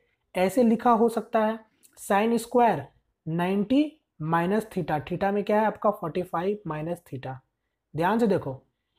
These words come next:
यानी sin नाइंटी माइनस theta क्या होता है, cos theta, यानी इसको हम ऐसे लिख सकते हैं। और फिर इसी को जब आप सॉल्व करोगे तो ये क्या आ जाएगा, sin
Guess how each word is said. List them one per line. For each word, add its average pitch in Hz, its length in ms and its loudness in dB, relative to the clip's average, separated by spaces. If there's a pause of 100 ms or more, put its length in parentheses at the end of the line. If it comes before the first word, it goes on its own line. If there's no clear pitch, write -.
(100)
यानी 190 460 2
sin 196 340 -2
नाइंटी 208 320 2
माइनस 220 220 0
theta 233 280 2
क्या 262 120 4
होता 180 200 2
है, 127 80 -8
cos 202 280 0
theta, 208 280 -2 (300)
यानी 180 160 0
इसको 202 200 0
हम 214 100 2
ऐसे 190 180 2
लिख 226 140 4
सकते 226 300 -2
हैं। 220 200 -4 (520)
और 147 80 -4
फिर 185 220 -4
इसी 180 200 -2
को 208 140 0
जब 202 160 2
आप 202 100 0
सॉल्व 185 360 -2
करोगे 185 360 -2
तो 190 80 -2
ये 185 100 2
क्या 220 200 0
आ 185 40 0
जाएगा, 147 260 -4
sin 165 380 -8